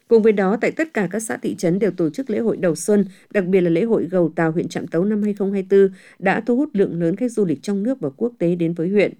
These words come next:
Trong tháng hai, huyện Trạm Tấu đón mười bảy nghìn tám trăm lượt khách. Riêng trong dịp Tết Nguyên đán năm nay,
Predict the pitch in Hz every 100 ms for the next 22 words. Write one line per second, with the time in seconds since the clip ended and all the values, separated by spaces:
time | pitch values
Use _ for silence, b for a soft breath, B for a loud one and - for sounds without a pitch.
0 | _ _ _ b b b - 254 214 226
1 | 254 226 - 202 135 - 180 202 185 208
2 | 233 180 170 160 175 160 160 180 220 196
3 | 147 - 294 b b b - 254 240 240
4 | 226 196 185 254 226 190 180 214 208 208
5 | 208